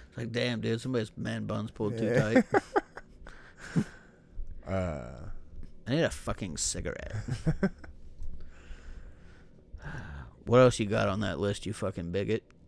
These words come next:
Speaker 2: Yeah, you know. <laughs> It is what it is. It's, it's a title.
Speaker 1: Yeah.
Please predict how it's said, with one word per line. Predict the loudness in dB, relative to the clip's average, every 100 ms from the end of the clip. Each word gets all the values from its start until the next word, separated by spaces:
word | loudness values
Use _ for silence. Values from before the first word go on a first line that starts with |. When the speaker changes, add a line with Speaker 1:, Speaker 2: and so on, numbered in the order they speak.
| -20 -20 -18 -10
Speaker 2:
Yeah, | -6 -2 -2
you | -2 -2
know. | 0 4 4 2
<laughs> | -6 -16 -20 -20 -12
It | -8
is | -6 -6 -6
what | -4
it | -2
is. | -2 -2 -4 -8 -16 -18 -12
It's, | -6 -6 -6 -10 -14 -18
it's | -14
a |
title. | -4 -2 -2 -2 -6 -8 -6
Speaker 1:
Yeah. | -2 2